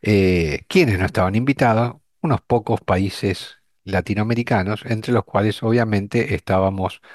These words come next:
nosotros, ¿m? Eh, ya para entonces todos los países latinoamericanos habían retirado a sus embajadores de Buenos Aires, el aislamiento del país era notable, eh, Gran Bretaña, que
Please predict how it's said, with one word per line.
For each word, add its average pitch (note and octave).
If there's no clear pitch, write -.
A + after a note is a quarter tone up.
nosotros, -
¿m? B2+
Eh, G2
ya E3+
para G#2+
entonces B2+
todos D#3
los G2+
países G#2
latinoamericanos F#2
habían F#2
retirado F2+
a F#2+
sus -
embajadores F#2
de F2
Buenos E2+
Aires, B2
el F#2+
aislamiento F#2+
del F2
país G2+
era F2+
notable, G#2
eh, G2
Gran A2
Bretaña, C3
que F#2